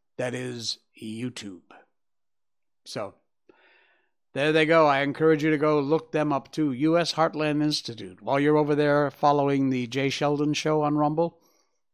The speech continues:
check out the U S Heartland Institute. Give them a follow too. They deserve it. YouTube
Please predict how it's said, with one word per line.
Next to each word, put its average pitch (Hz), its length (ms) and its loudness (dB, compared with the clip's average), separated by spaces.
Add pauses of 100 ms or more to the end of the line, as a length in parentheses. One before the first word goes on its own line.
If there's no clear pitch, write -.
(120)
check 143 280 -8
out 135 160 -4
the 117 80 -14
U 127 200 -2
S 120 120 -4
Heartland 117 480 -8
Institute. 110 440 -10
Give 135 180 -6
them 127 200 -4
a 110 60 -10
follow 113 480 -8
too. 104 240 -20 (1040)
They 113 120 -16
deserve 107 420 -14
it. - 80 -20 (1200)
YouTube 131 440 -8